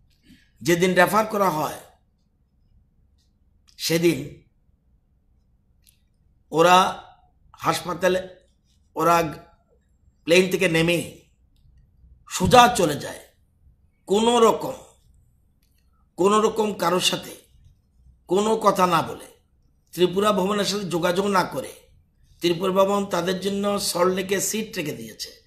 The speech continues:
রাতের খাওয়ার ব্যবস্থা করে দিয়েছে। তারপরে সুরাত চলে যায়, কারণ এর মধ্যে একজন যায় যিনি নার্স, ওনার আত্মীয় একজন নার্স,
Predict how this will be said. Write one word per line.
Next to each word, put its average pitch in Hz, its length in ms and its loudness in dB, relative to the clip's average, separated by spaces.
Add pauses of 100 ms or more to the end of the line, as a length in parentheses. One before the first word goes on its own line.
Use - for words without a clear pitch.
(380)
রাতের 170 520 2
খাওয়ার 175 360 6
ব্যবস্থা 175 340 0
করে 139 180 -10
দিয়েছে। - 380 -18 (640)
তারপরে 165 420 2
সুরাত 170 320 -4
চলে 156 180 -4
যায়, 170 400 -2 (840)
কারণ 180 260 4 (120)
এর 175 160 6
মধ্যে 190 280 0
একজন 170 340 0
যায় 156 300 2 (380)
যিনি 170 480 -2 (420)
নার্স, 165 560 2 (1700)
ওনার 160 240 0
আত্মীয় 160 380 2
একজন 175 180 -2
নার্স, 160 520 0